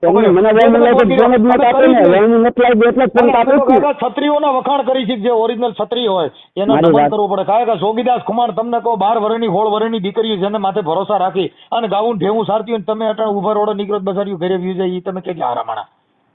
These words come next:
Speaker 1: હમ.
Speaker 2: એના વખાણ તમારા કરવાના હોય, ક-, કરવાના હોય છત્રીના.
Speaker 1: હમ, હમ.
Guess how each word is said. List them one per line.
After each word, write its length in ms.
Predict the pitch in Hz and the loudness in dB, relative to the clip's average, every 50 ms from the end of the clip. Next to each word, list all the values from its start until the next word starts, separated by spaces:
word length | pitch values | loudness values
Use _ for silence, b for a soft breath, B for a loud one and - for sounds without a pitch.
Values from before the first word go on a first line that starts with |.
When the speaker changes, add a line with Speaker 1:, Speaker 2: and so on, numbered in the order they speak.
| _ _ _ _ _ _ _ _ - | _ _ _ _ _ _ _ _ -4
Speaker 1:
હમ. 580 | 135 139 135 127 120 113 117 127 _ _ - 196 | 0 0 2 2 0 -2 -6 -10 _ _ -8 -6
Speaker 2:
એના 120 | 226 233 | -4 -4
વખાણ 240 | 220 220 190 226 220 | -4 -4 -4 -4 -4
તમારા 280 | 180 226 233 240 226 220 | -4 -2 -2 -2 -2 0
કરવાના 300 | 190 233 214 220 208 208 | -2 -2 -2 -2 -2 -2
હોય, 140 | 202 190 180 - _ _ _ _ | -2 -4 -6 -10 _ _ _ _
ક-, 160 | - 180 165 - | -6 -6 -4 -4
કરવાના 320 | 165 185 208 240 269 302 | -4 -2 -2 -2 0 0
હોય 140 | 302 302 269 | 0 0 0
છત્રીના. 480 | - 233 240 - 269 285 277 262 220 170 123 - _ _ _ _ _ _ _ _ _ _ _ _ _ _ _ - - | -2 -4 -6 -4 -4 -4 -2 -2 -2 -2 -4 -6 _ _ _ _ _ _ _ _ _ _ _ _ _ _ _ -10 -8
Speaker 1:
હમ, 40 | 139 | -6
હમ. 260 | 127 135 143 131 120 | -2 -2 -2 -2 -2